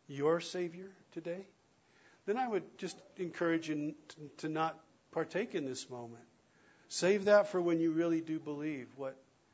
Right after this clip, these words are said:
what you would be doing. If you know the Lord Jesus, this is such a sacred moment.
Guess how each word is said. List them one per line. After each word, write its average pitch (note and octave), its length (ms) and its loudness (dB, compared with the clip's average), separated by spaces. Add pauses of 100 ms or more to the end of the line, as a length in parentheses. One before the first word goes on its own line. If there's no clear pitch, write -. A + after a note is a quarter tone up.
(280)
what C3+ 240 -10
you D3+ 60 -6
would C3+ 120 -8
be C3+ 120 -10
doing. B2+ 340 -6 (1700)
If C#3 140 -12
you C3+ 80 -2
know D3+ 140 2
the E3 100 2
Lord E3 260 4
Jesus, D#3+ 680 -6 (520)
this D3+ 160 -6
is D3 80 -6
such D#3 220 -4
a - 20 -6
sacred D3 440 -8
moment. C3 360 -8